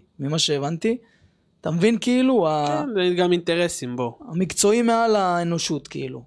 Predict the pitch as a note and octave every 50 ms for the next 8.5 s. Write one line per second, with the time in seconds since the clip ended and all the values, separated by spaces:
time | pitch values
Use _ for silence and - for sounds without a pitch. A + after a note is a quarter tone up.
0 | _ - D3 D3 D3+ D#3 D3+ D3+ C#3+ C#3 C3+ C3+ C3 C3 C3 - _ _ - -
1 | - - _ _ _ _ _ _ _ _ _ _ _ _ _ - C#3+ B2+ C3+ C#3
2 | C#3+ D3+ D3+ D#3+ E3 E3+ F#3 F#3 F#3+ F3+ - - - - - - - G3+ F#3+ F3+
3 | - - - F3+ F#3+ - F#3+ G#3+ A#3 B3+ A#3+ G#3 F3 D#3 C#3 C#3 D3+ C3 E3 D3+
4 | C#3 C#3+ D3 D3+ E3 E3+ D#3+ D3 C3+ C3 C3 C#3 D3+ D3 C3+ D3+ C#3+ C3 B2 A#2+
5 | A#2 - - C#3+ C3 B2 B2+ C3 C3 - - B2+ B2+ B2 B2 B2 A#2+ B2+ B2+ C3
6 | B2 A#2+ A#2+ A#2+ A#2+ B2 A#2 - - C3 - C#3+ C3+ - - C#3 C3 C#3+ C#3 -
7 | - D3 C#3 C3 C3 C3+ C#3+ D3+ D3+ C#3+ C3+ G#2+ C3 C#3 C3+ B2+ C#3 C#3+ C#3 -
8 | C#3 B2 - C3+ - - B2+ A#2+ A#2 A#2